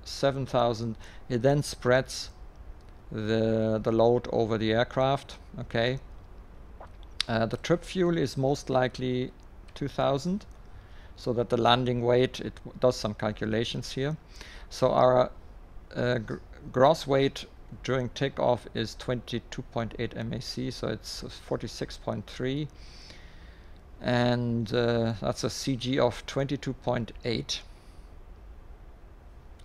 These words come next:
And I think we're going to use this then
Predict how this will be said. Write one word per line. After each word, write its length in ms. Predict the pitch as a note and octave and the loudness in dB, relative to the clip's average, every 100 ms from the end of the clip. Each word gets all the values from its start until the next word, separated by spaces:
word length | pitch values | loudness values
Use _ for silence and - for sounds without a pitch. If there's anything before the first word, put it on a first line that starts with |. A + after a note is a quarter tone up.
| - - - - - - - | -18 -18 -16 -16 -16 -16 -8
And 320 | A#2 A2 A2 | -2 0 0
I 80 | A2+ | -2
think 220 | - A#2+ | -2 -2
we're 80 | B2 | 0
going 180 | B2 A#2+ | 2 2
to 80 | A2+ | 2
use 220 | A#2+ - | 2 0
this 240 | B2 - | -2 0
then 340 | - A#2 A2+ | 0 0 0